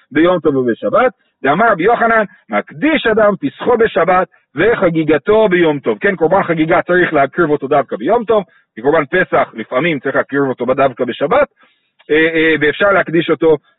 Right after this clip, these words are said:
בשבת וביום טוב. טוב. פתרנו בעיה אחת, יש לנו עוד בעיה,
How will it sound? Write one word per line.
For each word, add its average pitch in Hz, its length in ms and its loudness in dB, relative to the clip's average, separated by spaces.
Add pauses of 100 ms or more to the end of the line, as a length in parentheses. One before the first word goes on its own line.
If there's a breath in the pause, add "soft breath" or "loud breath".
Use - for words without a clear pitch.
בשבת 139 420 0
וביום 117 360 0
טוב. - 140 -20 (480)
טוב. 226 360 0 (280)
פתרנו 196 440 0
בעיה 160 340 2
אחת, - 300 -4
יש 170 180 -2
לנו 175 180 2
עוד 160 200 2
בעיה, 120 320 2